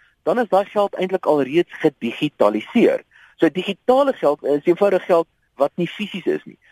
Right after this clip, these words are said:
Maar daar's baie ander vorme van geld ook. 'n Ander vorm van geld is, eh, byvoorbeeld sentrale bankgeld wat deur sentrale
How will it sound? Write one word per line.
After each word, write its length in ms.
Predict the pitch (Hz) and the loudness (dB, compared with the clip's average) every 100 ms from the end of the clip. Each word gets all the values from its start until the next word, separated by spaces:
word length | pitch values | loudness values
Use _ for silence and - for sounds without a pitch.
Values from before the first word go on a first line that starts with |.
| _ | _
Maar 100 | 160 | 2
daar's 120 | 175 | 2
baie 220 | 170 262 | 0 -2
ander 260 | 311 214 208 | -2 -2 -2
vorme 500 | - - 240 226 160 | -4 -2 0 0 -2
van 200 | - 127 | -2 -4
geld 280 | - 117 - | 0 -2 0
ook. 200 | 147 - _ _ _ | -4 -4 _ _ _
'n 40 | |
Ander 280 | 123 - 240 | 2 2 0
vorm 300 | - 208 202 | -2 -2 0
van 140 | 185 175 | -4 -4
geld 280 | 180 160 - _ - | -2 -2 -4 _ -2
is, 160 | 135 - _ | -2 -2 _
eh, 120 | 123 127 | -2 0
byvoorbeeld 680 | 131 - 214 208 160 120 - _ _ | -2 -4 2 2 2 -2 -2 _ _
sentrale 540 | 139 127 139 139 185 | -6 -2 2 2 2
bankgeld 560 | 175 175 175 - 175 254 - | 0 -2 -2 -2 -2 -2 -2
wat 180 | 120 | -2
deur 200 | 123 117 | 2 0
sentrale 640 | 117 127 117 139 139 139 | 0 -2 2 4 4 2